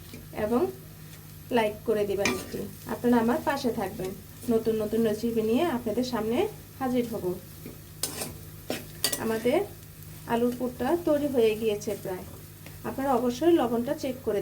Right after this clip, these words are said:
দেখবেন। বেগুনি চেয়েও বেগুনির চপ খুবই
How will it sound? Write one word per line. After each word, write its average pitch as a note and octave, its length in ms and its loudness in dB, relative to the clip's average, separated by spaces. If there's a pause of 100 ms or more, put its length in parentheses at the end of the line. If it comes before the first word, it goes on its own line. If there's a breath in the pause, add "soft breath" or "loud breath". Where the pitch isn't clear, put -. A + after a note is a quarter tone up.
দেখবেন। F3+ 320 -2 (2750)
বেগুনি B3 480 6 (1800)
চেয়েও C4 280 4 (520)
বেগুনির B3 460 6 (140)
চপ C4 220 4 (260)
খুবই C#4 280 2